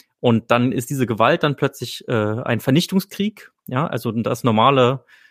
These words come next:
äh, Beschießen von Stellungen, das natürlich immer zivile Opfer fordert, ähm, ist dann auf einmal ein Vernichtungskrieg. Äh, genau, Albert, du hast das Wort.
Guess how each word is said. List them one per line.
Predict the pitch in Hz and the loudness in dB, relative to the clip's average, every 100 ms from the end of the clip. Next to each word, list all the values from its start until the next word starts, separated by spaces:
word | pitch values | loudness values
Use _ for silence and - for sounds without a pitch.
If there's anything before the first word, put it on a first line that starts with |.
| _ | _
äh, | - 117 113 | 0 0 0
Beschießen | 120 - - 180 170 | -4 -6 -4 0 0
von | 143 | 0
Stellungen, | 131 - 151 160 151 | 0 2 4 2 0
das | 135 | -2
natürlich | 160 - 185 147 117 - | -2 2 4 4 0 0
immer | 160 165 117 117 - | 2 4 2 -2 -10
zivile | - 110 107 | -10 -4 -2
Opfer | - - 113 | -4 -4 -8
fordert, | - 110 117 156 - _ _ _ _ - | -6 -4 -2 -4 -10 _ _ _ _ -2
ähm, | 120 120 117 113 _ | 2 2 0 -6 _
ist | - - | -6 0
dann | 151 | 2
auf | 143 | 2
einmal | 139 127 | 2 0
ein | 120 | 0
Vernichtungskrieg. | - 127 - 135 - - 117 120 - _ _ _ _ _ _ - | 0 -2 -2 -6 -6 -6 -8 -8 -20 _ _ _ _ _ _ -4
Äh, | 120 107 107 117 _ _ | 0 0 0 -8 _ _
genau, | - 107 107 _ | -6 -6 -8 _
Albert, | 139 110 101 - | -2 0 -2 -6
du | |
hast | 120 | -12
das | - - | -14 -14
Wort. | 151 | -18